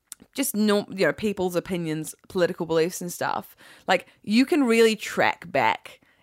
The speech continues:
and see where and why they hold those beliefs.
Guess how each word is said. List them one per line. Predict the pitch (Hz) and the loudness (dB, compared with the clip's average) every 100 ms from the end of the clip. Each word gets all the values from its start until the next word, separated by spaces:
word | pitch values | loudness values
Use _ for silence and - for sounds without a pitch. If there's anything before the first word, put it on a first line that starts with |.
| _ | _
and | 180 185 | -2 0
see | - 196 185 | 0 0 0
where | 165 180 175 165 160 _ _ | 2 4 4 4 2 _ _
and | 170 170 | -4 0
why | 165 160 160 | 2 2 2
they | 151 151 - | 0 -4 -6
hold | 156 147 143 | -6 -4 -2
those | 143 147 | -4 -6
beliefs. | - 139 139 359 - | -10 -6 -6 -6 -12